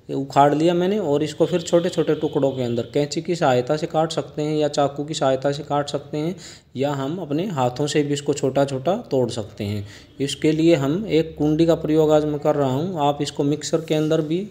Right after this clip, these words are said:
बना सकते हैं, लेकिन क्योंकि मैं कुंडी के अंदर ही इसको ईजीली बना सकता हूँ तो मैं आपको दिखाऊँगी किस प्रकार से हम इसको बनाएंगे। इसके अंदर मैंने इसको छोटा छोटा काट के डाल लिया। अब इसके अंदर थोड़ा सा हमने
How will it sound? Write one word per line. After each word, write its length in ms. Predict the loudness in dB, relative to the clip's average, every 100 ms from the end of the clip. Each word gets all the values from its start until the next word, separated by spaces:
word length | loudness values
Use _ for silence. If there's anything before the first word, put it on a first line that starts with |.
| -14 -20 -8
बना 200 | -4 -2
सकते 300 | -4 -6 -4 -2
हैं, 200 | -2 -6 -14 -10 -2
लेकिन 340 | 0 0 -4
क्योंकि 560 | -2 0 2 2 2 -2
मैं 160 | -6
कुंडी 320 | -2 -2 0 0
के 100 | 2
अंदर 220 | 2 2
ही 100 | 0
इसको 220 | 0 0
ईजीली 320 | 2 2 0
बना 220 | 0 0 -2
सकता 260 | -4 -4
हूँ 120 | -4
तो 120 | -2 -2
मैं 140 | -2
आपको 320 | -2 -4 -2 -4
दिखाऊँगी 400 | -2 -2 -2 -4
किस 180 | -6 -6
प्रकार 380 | -6 0 2 2
से 140 | -2
हम 160 | -6 -6
इसको 240 | -6 -6
बनाएंगे। 680 | -4 -4 -4 -4 -6 -8 -10 -14 -20 -10
इसके 380 | -8 -4 -2 0 -2
अंदर 300 | -2 0 0
मैंने 220 | 0 -2
इसको 180 | -2 -4
छोटा 280 | -2 0 0
छोटा 240 | -2 -4
काट 280 | 0 0 0
के 180 | 0 0 -2 -10 -4
डाल 220 | -2 0
लिया। 320 | 0 -2 -4 -8 -18 -6
अब 120 | -2 -2
इसके 220 | -2 -2
अंदर 180 | -2 -2
थोड़ा 260 | 2 2
सा 140 | 2 0
हमने 180 | -2